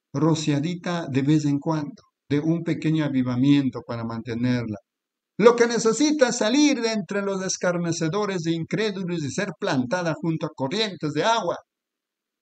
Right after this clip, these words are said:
porque hay una fuente llena de sangre sacada de las venas de Manuel,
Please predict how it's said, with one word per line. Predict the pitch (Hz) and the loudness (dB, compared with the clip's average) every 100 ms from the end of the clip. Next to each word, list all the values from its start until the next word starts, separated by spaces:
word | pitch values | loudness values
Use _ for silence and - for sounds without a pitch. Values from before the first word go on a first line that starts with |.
| _ | _
porque | 160 151 160 | 0 0 0
hay | 151 139 | 0 2
una | 156 139 | 2 0
fuente | 135 156 156 151 | 2 2 2 0
llena | 151 196 180 175 | 0 -2 -4 -4
de | 151 | -4
sangre | 143 127 120 117 120 | -4 -4 -4 -6 -6
sacada | 123 - 175 165 147 | -10 -6 -2 0 0
de | 139 | 0
las | 131 120 | -2 -2
venas | 147 147 131 | -2 -2 -2
de | 127 | -4
Manuel, | 113 113 147 147 | -6 -4 -2 -2